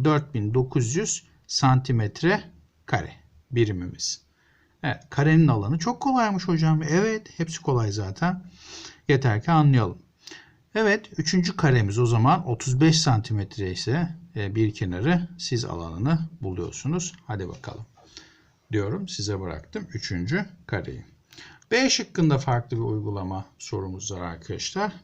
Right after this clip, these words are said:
Beraber bakalım. Çevresi otuz altı olan karenin alanı. Hmm, çevresini vermişse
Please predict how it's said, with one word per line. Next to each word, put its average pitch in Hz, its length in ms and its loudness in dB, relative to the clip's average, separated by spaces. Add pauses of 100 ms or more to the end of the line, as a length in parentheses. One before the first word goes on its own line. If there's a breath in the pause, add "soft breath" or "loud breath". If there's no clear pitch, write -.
Beraber 95 580 -2
bakalım. 165 500 -6 (460 loud breath)
Çevresi 196 640 4
otuz 175 400 0
altı 170 360 4
olan 127 320 4
karenin 170 440 4
alanı. 101 480 -2 (300)
Hmm, 95 520 2
çevresini 139 720 2
vermişse 127 720 0